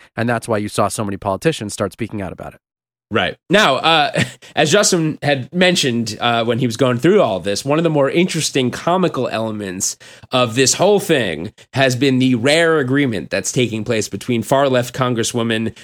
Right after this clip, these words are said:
Speaker 2: the Honorable Alex-, Alexandria Ocasio-Cortez, otherwise known as <laughs> A O C, D Twitch, and, uh, <laughs> human turnip, Ted Cruz, <laughs> uh, who, who is certainly <laughs> one of the most far-right conservatives on economics, for sure. So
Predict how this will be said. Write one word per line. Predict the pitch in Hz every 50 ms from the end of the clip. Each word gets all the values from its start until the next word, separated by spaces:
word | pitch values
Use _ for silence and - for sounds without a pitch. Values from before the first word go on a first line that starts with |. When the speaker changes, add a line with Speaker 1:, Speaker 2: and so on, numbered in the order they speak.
| - -
Speaker 2:
the | 127 113 -
Honorable | - 113 135 143 139 127 117 101 104 104 101
Alex-, | 69 98 104 104 98 107 117 - -
Alexandria | 113 110 113 107 104 107 113 113 107 101 104 107 104 101
Ocasio-Cortez, | 92 - 113 101 - - 101 98 - 110 98 - - 131 127 127 127
otherwise | 110 113 110 104 104 101 98
known | 110 107 104
as | 101 101 101
<laughs> | -
A | 120 120 113
O | 107 104
C, | - - - 120 127
D | 123 123 107 107 104
Twitch, | - - - 151 156 151 151 - - - - - - - _ -
and, | 143 139 143 143 135 139 127
uh, | 135 139 139 139 135 131 - 156 -
<laughs> | - - - - - - - - - - - - - -
human | 466 - 220 240 240 214 208 185
turnip, | 160 - - - 208 214 185 139 120 123 127 - -
Ted | - - 156 143 139 127
Cruz, | - - 185 170 135 104 92 427 - - 403 - -
<laughs> | - 359 -
uh, | - 143 147 135 -
who, | 127 165 190 185 185
who | - 175 175 170
is | 156 -
certainly | - - 202 208 185 - 170 - - - - 190 165 147 127 - - - -
<laughs> | - 240 -
one | - 151 180 175
of | 170 165
the | 156
most | 151 147 143 139 - -
far-right | - - 165 156 160 165 165 156 147 139 139 139 123
conservatives | - - 113 110 - - 135 127 113 107 98 101 95 95 -
on | 107 113 110
economics, | 92 110 - - 110 117 127 123 107 98 87 -
for | - - 101
sure. | - - 165 160 123 95
So | - - - 160 147 139 131